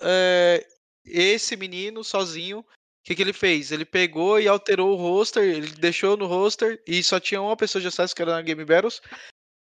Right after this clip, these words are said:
e me colocou de sexto. Só que o sexto não podia começar jogando, era alguma regra assim.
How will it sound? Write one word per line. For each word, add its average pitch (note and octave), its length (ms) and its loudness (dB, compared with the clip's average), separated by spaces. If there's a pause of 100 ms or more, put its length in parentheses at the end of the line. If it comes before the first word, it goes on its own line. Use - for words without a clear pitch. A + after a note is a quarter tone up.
(140)
e F3+ 200 0
me G3+ 80 2
colocou G#3 300 2
de G3+ 60 -6
sexto. G3 440 -2
Só G3 180 0
que A3 140 -8
o G#3 60 -6
sexto A3+ 760 0 (100)
não F#3+ 200 -4
podia G3 420 -4
começar F#3+ 580 2
jogando, F3+ 540 0
era D#3 120 0
alguma F3 240 -4
regra F#3+ 280 2
assim. E3+ 360 -8